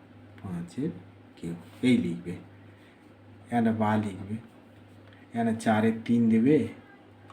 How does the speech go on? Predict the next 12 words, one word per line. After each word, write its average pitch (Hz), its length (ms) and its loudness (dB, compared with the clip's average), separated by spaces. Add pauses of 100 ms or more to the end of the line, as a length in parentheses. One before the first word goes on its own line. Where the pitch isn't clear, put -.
(140)
এখানে 110 240 2 (220)
পাই, 101 340 -2 (720)
এটা 113 220 0
যেমন 107 220 2
আছে 104 180 -4
তেমন 107 180 2 (100)
লিখবে। 110 280 0 (720)
এইবার 147 260 8
দেখো 143 220 6 (120)
এখানে 147 200 4 (100)
চারের 135 340 6
তিন 139 140 6